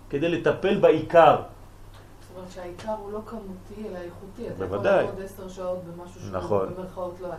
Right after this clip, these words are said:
Speaker 2: אתה,
Speaker 1: נכון.
Speaker 2: בשביל אותם שעתיים שיהיה מתן.
Speaker 1: בדיוק, ואפילו לא שעתיים. אפילו פחות.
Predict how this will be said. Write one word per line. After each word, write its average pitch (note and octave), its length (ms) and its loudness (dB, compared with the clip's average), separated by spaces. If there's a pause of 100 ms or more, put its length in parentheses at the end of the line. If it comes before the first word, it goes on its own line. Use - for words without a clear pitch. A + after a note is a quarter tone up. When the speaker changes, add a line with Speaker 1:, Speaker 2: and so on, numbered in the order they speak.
Speaker 2:
אתה, F#3+ 220 -8
Speaker 1:
נכון. A3 300 2
Speaker 2:
בשביל - 200 -6
אותם A3+ 140 -8
שעתיים A#3 520 -6
שיהיה G3 180 -12
מתן. F#3+ 100 -8
Speaker 1:
בדיוק, A2+ 440 0
ואפילו B2+ 360 0
לא D3 100 10
שעתיים. G#2 520 0 (1400)
אפילו C#3+ 240 -4
פחות. G#2+ 300 -6